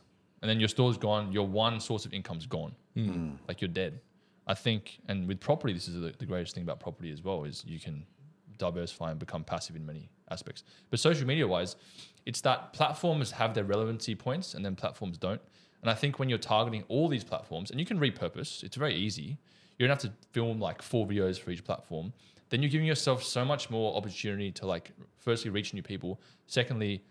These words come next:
Speaker 1: um, uh, you know, have different monetization sources and revenue streams. And then thirdly, like, just keep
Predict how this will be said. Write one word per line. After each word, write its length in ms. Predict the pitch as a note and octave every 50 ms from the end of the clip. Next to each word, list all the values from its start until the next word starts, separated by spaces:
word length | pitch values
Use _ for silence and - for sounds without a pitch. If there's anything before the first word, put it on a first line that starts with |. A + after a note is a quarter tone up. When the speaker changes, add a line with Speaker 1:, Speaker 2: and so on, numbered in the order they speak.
| _ _ _ _ _ -
Speaker 1:
um, 480 | F2+ F#2 F#2 F#2+ F#2 F#2 F#2 E2 C2 - - -
uh, 260 | - - D2+ D2 - - -
you 100 | - A2
know, 140 | G2+ F#2+ F#2
have 380 | G#2 A2 A2+ G#2 F#2 - - G2+
different 280 | G2+ A2+ - - F#2+ F#2
monetization 600 | F#2+ G2 F#2 - - F#2 F#2 - - - G2 E2+
sources 420 | - F#2 E2 E2 - G2 G2 -
and 120 | - E2 E2+
revenue 240 | F2 E2+ F#2 F2+ E2+
streams. 400 | - - F2+ G2 C3+ D#3 - - - - - - _ _ - -
And 80 | B2
then 100 | C3 B2+
thirdly, 240 | - - C3 C3 A#2+
like, 160 | A2 G2+ G#2
just 180 | - A2 - -
keep 280 | - C3+ B2+ - -